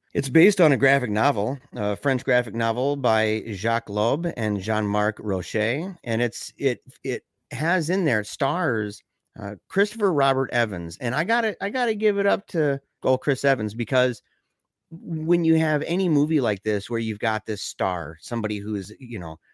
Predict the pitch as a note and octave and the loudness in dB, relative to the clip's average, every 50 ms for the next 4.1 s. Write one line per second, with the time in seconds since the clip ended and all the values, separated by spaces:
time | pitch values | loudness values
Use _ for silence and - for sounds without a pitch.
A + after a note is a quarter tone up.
0 | _ _ _ _ _ - A#2 C3 D3+ D#3+ D3+ D3+ C#3 C3 B2 A#2+ A2+ G#2+ G2 _ | _ _ _ _ _ -4 2 4 4 6 6 4 4 4 2 2 0 -2 -4 _
1 | _ _ - A#2+ B2 - C#3+ B2+ A2 G#2 A2+ A2+ A2+ A2 G#2+ - G#2+ G2 F#2 E2+ | _ _ -20 -20 -14 -8 -6 -4 -2 -2 0 0 0 -2 -2 -2 -4 -4 -4 -4
2 | - - G2 F2 E2 D#2 - F#2+ F#2 F#2 - A#2 G2 F#2+ F2+ - - C3 A#2+ A#2+ | -4 -4 -2 -2 -2 -4 -4 -6 -6 -6 -6 -6 -4 -4 -6 -6 -2 -2 -2 -2
3 | A2+ G2+ - G#2 F#2 F#2 G#2+ G2+ G2 F#2+ F#2 F#2+ G2 G2 A2 G2 F#2+ F2+ E2+ - | -2 -4 -6 -8 -8 -8 -6 -4 -4 -4 -4 -6 -8 -8 -8 -8 -8 -8 -10 -14
4 | - | -16